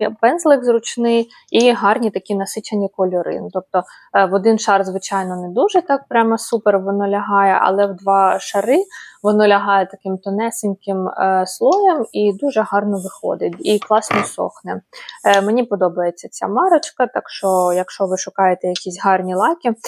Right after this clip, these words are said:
А ось це, до речі, Міс Споті. Я його ще не тестувала, якщо чесно. Е,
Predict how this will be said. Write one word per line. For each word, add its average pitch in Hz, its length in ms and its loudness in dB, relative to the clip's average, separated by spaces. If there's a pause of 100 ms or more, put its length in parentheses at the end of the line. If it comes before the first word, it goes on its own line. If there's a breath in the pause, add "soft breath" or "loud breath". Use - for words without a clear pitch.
(200 loud breath)
А - 80 4
ось 208 140 2
це, 294 140 4
до 269 140 4
речі, 220 320 -2
Міс 214 260 -2
Споті. - 460 -2 (480 soft breath)
Я 220 220 6
його 214 180 2
ще 202 200 -6
не 214 160 0
тестувала, 180 640 0
якщо 277 260 -2
чесно. 262 560 0 (500 loud breath)
Е, 185 720 2